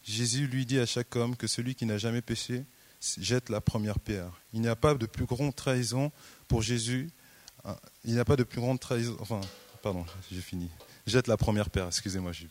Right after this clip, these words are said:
je suis parti dans mon, euh, pour moi, Jésus, quand il a dit ça, c'est qu'il a, il a pris tous les péchés. Il a dit que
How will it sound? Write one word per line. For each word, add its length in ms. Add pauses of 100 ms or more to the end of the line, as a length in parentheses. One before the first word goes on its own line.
je 60
suis 100
parti 240
dans 100
mon, 180 (760)
euh, 300 (520)
pour 180
moi, 260 (260)
Jésus, 360
quand 220
il 80
a 60
dit 140
ça, 320 (840)
c'est 180
qu'il 480
a, 140
il 100
a 80
pris 200
tous 160
les 100
péchés. 360 (760)
Il 100
a 60
dit 180
que 140